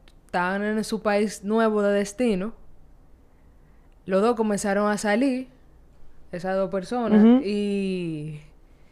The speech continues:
Speaker 1: se dieron cuenta que su orientación sexual no era la que ellos llevaban.
Speaker 2: Ok, wow, qué interesante.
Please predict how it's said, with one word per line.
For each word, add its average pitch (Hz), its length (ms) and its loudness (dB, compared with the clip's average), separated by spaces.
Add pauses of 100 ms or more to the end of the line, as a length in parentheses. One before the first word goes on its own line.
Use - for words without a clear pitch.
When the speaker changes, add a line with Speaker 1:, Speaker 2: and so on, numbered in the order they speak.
(460)
Speaker 1:
se 208 260 0
dieron 233 340 2
cuenta 185 680 -2
que 185 160 -4
su 190 120 -4
orientación 185 640 -2
sexual 190 720 -2 (200)
no 180 160 -2
era 190 160 2
la 180 140 -2
que 185 100 -2
ellos 180 180 -2
llevaban. 190 320 4
Speaker 2:
Ok, 175 360 4
wow, 208 380 -4
qué 190 60 -2
interesante. 240 560 -2